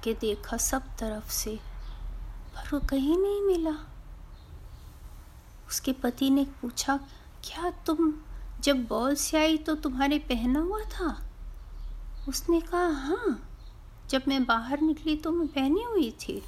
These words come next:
इसका मतलब तुमने अगर, तुमसे अगर सड़क में गिर गया तो आवाज़ तो होती, शायद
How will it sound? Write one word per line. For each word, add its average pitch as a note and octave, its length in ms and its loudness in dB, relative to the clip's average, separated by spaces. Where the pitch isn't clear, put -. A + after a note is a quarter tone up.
इसका - 300 2
मतलब C4 520 2
तुमने B3+ 340 6
अगर, C4+ 300 4
तुमसे B3+ 400 4
अगर C#4+ 400 6
सड़क A3+ 520 2
में D#4 220 8
गिर D#4 180 4
गया D#4+ 340 6
तो E4+ 220 4
आवाज़ A#3 640 6
तो F#4 140 6
होती, D#4+ 600 4
शायद D4 640 4